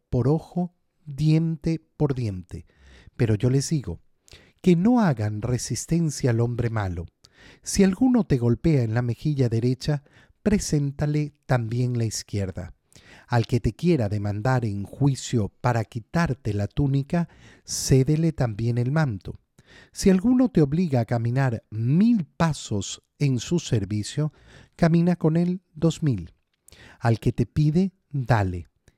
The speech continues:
y al que quiere que le prestes, no le vuelvas la espalda". Palabra del Señor. Al llegar a este punto de el Sermón de la Montaña, que ya la semana pasada hemos, eh, dicho una y otra vez,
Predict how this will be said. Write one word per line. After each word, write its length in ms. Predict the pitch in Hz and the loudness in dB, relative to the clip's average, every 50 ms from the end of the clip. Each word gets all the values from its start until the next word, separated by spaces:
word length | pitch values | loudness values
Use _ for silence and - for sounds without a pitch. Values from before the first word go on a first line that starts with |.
| _ _ - | _ _ -6
y 140 | 127 123 123 | -2 2 2
al 180 | 120 113 107 | 2 2 0
que 160 | - - 113 | -2 -6 -6
quiere 580 | - _ - - 180 185 165 123 104 92 87 - _ | -6 _ -4 0 2 2 2 2 0 -2 -6 -10 _
que 140 | - - 120 | -4 -2 0
le 120 | 107 110 | 0 0
prestes, 640 | - - 123 135 143 - - - - 170 - - - _ _ _ _ _ _ _ - | 0 0 0 0 0 -2 -4 -4 -4 -4 -4 -4 -10 _ _ _ _ _ _ _ 0
no 420 | 131 127 143 156 185 196 202 208 - | 2 4 4 4 4 2 0 -4 -4
le 280 | 160 147 147 139 127 | 0 2 4 4 2
vuelvas 640 | 107 104 120 135 135 143 139 - 139 127 - - - | 2 2 2 2 2 2 0 -2 -2 -4 -4 -6 -6
la 100 | 135 135 | -4 -4
espalda". 680 | 127 117 - - - 117 107 95 90 82 85 87 85 - _ _ _ _ _ _ _ _ _ _ _ _ _ _ - | -4 -4 -6 -8 -6 -4 -4 -2 -4 -6 -8 -10 -12 -12 _ _ _ _ _ _ _ _ _ _ _ _ _ _ 0
Palabra 720 | 196 190 175 147 127 120 117 117 127 120 120 120 120 - _ | 2 2 4 4 2 2 0 0 -2 -2 -2 -4 -6 -10 _
del 360 | - 110 104 120 120 113 120 107 | -14 -6 -2 0 0 0 0 -4
Señor. 540 | - - 117 104 95 92 90 87 - - - _ _ _ _ _ _ _ _ _ - _ _ _ _ _ _ _ _ _ _ _ _ _ _ _ _ _ _ _ _ _ - - - - _ _ - | -4 -6 -6 -6 -6 -4 -6 -6 -8 -12 -18 _ _ _ _ _ _ _ _ _ -20 _ _ _ _ _ _ _ _ _ _ _ _ _ _ _ _ _ _ _ _ _ -20 -20 -20 -20 _ _ -2
Al 140 | - 156 165 | 0 2 2
llegar 260 | 185 190 - 254 247 | 2 2 2 2 2
a 40 | 254 | 0
este 220 | - - - 156 | 0 0 -4 -6
punto 580 | - - 160 160 156 139 - 151 147 151 - - | -4 -4 -4 -4 -4 -2 0 0 0 -2 -4 -8
de 380 | 117 107 131 123 117 117 - _ | -6 -2 0 0 0 0 -2 _
el 160 | - 123 117 | -4 -4 -4
Sermón 380 | - - 120 110 117 127 143 143 | -2 -2 -2 -2 -2 -2 -2 -2
de 80 | 139 | -2
la 100 | 131 120 | -2 -2
Montaña, 720 | 113 113 107 107 101 - 110 104 98 95 92 92 92 87 - _ _ _ | -2 -2 -4 -4 -4 -4 -2 -2 -2 -4 -4 -6 -6 -8 -14 _ _ _
que 380 | - - 143 139 135 - - _ _ - | -8 -4 -2 -2 -2 -4 -8 _ _ -18
ya 220 | 135 - 175 190 | -10 -4 -4 -2
la 100 | 214 196 | -2 -2
semana 340 | - - 156 143 156 165 - | -2 -2 -2 -2 -2 -4 -4
pasada 440 | - 120 - - 139 139 143 139 135 | -4 -4 -2 -2 0 0 0 0 0
hemos, 480 | 127 127 127 127 - - - - - - | 0 -2 -2 -4 -4 -6 -12 -16 -16 -12
eh, 160 | - 113 104 | -10 -10 -8
dicho 360 | 95 104 131 135 - - 143 | -6 -4 -4 -4 -2 -2 -2
una 260 | 123 135 160 165 139 127 | -2 0 0 0 0 0
y 80 | 117 | 0
otra 240 | 120 123 - 117 117 | 0 -2 -2 -2 -2
vez, 260 | 113 117 117 - - | 0 -2 -2 -4 -8